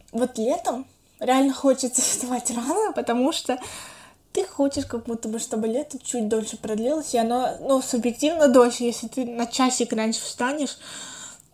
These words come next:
Но вот на часик вот я готова встать не в одиннадцать, а в десять, потому что просто это мой комфорт, и я не высыпаюсь. Поверьте, вы больше себе урона нанесёте, если вы не будете высыпаться, если вы будете злой от того, что вы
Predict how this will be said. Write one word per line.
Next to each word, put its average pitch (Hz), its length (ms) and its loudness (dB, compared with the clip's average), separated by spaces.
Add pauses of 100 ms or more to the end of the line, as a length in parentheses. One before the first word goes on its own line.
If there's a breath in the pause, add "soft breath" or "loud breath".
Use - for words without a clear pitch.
Но 330 760 0
вот 277 220 2
на 285 160 4
часик 254 340 -2
вот 220 140 -4
я 226 100 0
готова 233 720 0
встать 226 300 -2
не 226 100 -4
в 220 60 -2
одиннадцать, 214 580 -4
а 214 160 -8
в 202 100 -12
десять, 285 500 -8
потому 233 280 -4
что - 160 -8
просто 226 360 -8
это 220 120 -6
мой 220 180 -2
комфорт, 240 520 -4
и - 20 -4
я 220 140 0
не 220 160 0
высыпаюсь. 233 680 -6 (1120 loud breath)
Поверьте, 254 520 4
вы 247 540 4
больше 254 400 2
себе 240 280 2
урона 233 720 0 (160)
нанесёте, 240 560 -6
если 240 220 -4
вы 233 100 0
не 240 140 -2
будете 220 280 -4
высыпаться, 311 600 -2
если 240 240 -2
вы 226 140 -2
будете 220 400 -4
злой 226 360 0
от 214 80 -6
того, 214 200 -4
что - 220 -6
вы 233 460 -6